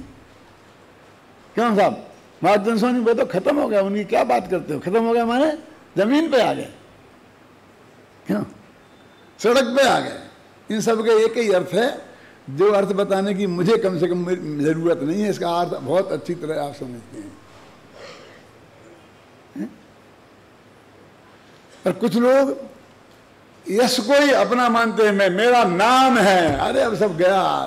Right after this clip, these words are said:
गया, बहुत नाम था, गया। हम्म? क्यों? बोलते कि नहीं बोलते ना? हमारा नाम चलता है।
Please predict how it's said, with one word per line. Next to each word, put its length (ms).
गया, 280
बहुत 300
नाम 280
था, 280
गया। 300
हम्म? 160
क्यों? 200
बोलते 260
कि 60
नहीं 120
बोलते 340
ना? 120
हमारा 400
नाम 460
चलता 320
है। 240